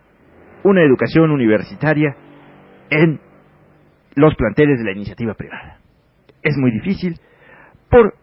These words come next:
razones no sociales, porque la iniciativa privada no es discriminatoria, ni por razones de tipo personal, sino por razones de inhibición. Los pobres freudianamente se sienten pobres.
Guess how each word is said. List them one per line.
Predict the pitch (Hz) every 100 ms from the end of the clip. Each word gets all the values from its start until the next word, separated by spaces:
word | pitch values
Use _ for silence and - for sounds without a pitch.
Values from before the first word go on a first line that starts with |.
| -
razones | 131 156 190 175 156 - - _ _ _ 165
no | 185
sociales, | - 117 151 139 117 117 _ _ _
porque | - - 127
la |
iniciativa | 123 117 147 147
privada | 110 113 120 117 -
no | 127 139
es | 104
discriminatoria, | 98 110 104 98 92 156 151 - - - - - - -
ni | 180 214 190 - - -
por | 156 139
razones | 139 180 165 - - -
de | 135
tipo | 139 156 165 135 _ _ -
personal, | 123 - 113 98 92 _ _ _
sino | - 190 175 - -
por | 180
razones | 202 196
de | 156
inhibición. | 135 127 123 127 110 - _ _ _ _ _ _
Los | - 165
pobres | 226 208 208 - _ _ _
freudianamente | 160 139 147 175 151 156 156 165 -
se | -
sienten | 127 139 123 110
pobres. | 87 - - - _